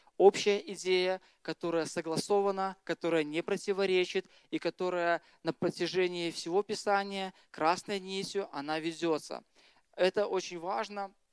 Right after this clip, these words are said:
для нас, как для христиан сегодня, когда мы толкуем Писание, когда мы говорим о Писании,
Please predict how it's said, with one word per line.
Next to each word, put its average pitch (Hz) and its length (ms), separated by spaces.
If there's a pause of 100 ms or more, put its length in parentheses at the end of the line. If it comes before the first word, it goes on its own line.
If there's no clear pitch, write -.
(560)
для 165 100
нас, 190 240
как 165 160
для 165 100
христиан 214 440
сегодня, 185 560 (160)
когда 175 240
мы 175 100
толкуем 220 600
Писание, 202 480
когда 165 220
мы 160 120
говорим 170 420
о - 60
Писании, 180 460